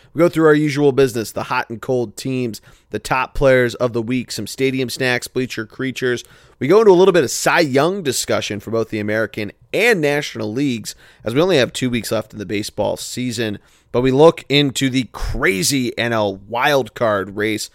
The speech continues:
as well as the divisions that are starting to tighten up, and a dark horse in the American League, Rays Watch twenty eighteen. It's on. As always, make sure you like, share, and subscribe to the podcast so you do not miss an episode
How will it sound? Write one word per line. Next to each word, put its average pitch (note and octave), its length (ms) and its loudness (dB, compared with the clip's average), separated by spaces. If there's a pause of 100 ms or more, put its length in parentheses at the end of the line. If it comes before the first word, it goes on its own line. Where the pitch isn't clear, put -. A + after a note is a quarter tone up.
(200)
as - 80 -8
well E3 160 6
as B2 100 0
the A2 80 -8
divisions A2 500 -4
that G2 140 -4
are G2 80 -6
starting C3+ 360 -4
to - 80 -12
tighten A2 520 -6
up, A#2+ 300 -2 (480)
and C3+ 520 4 (140)
a G2 220 -4 (160)
dark E3 300 0
horse A2 500 2
in A2+ 200 -6
the G#2+ 140 -2
American G#2+ 600 -2
League, A2+ 400 -4 (340)
Rays B2+ 280 0
Watch G2+ 360 -2
twenty D#3 300 4
eighteen. C3 580 -2 (120)
It's C3 320 -2 (180)
on. D3 500 2 (840)
As D#3 240 2
always, C3+ 500 4
make B2 240 -2
sure B2+ 360 0
you A#2+ 340 -4
like, B2+ 400 0
share, C3 360 0
and G#2+ 140 -6
subscribe A2+ 420 -2
to A2 60 -8
the - 60 -12
podcast A2+ 400 2
so B2 120 -8
you B2+ 100 -6
do B2+ 160 -4
not A#2+ 400 -4
miss G#2 260 -6
an G2 160 -12
episode F#2 580 -10